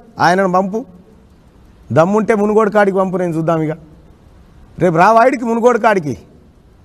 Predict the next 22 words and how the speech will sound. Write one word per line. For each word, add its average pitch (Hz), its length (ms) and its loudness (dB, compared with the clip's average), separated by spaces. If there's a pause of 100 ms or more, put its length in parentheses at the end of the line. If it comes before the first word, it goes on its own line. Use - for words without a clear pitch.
(180)
వచ్చి 202 260 -2
మన 202 220 0
గౌడ్లు 202 300 2
మన 196 160 0
కథానవా? 196 580 0 (1200)
రేపు 185 240 0
ఏ 196 220 4
సుదర్శన్ 247 600 0 (180)
అంగీలు 247 380 0
జింపి 220 300 -2
సుదర్శన్ 202 500 -2
పైన 185 120 0
దాడి 165 260 0
చేసిరో 180 420 0 (420)
ఆ 156 120 2
సుదర్శన్ 196 460 -2
ఈ 196 60 -4
గమ్లీలలో 180 520 -2
బోర్డు 185 240 -2
రేపు 202 120 -2
పొద్దుగాల 254 300 -4 (1400)
ఖచ్చితంగా 208 680 2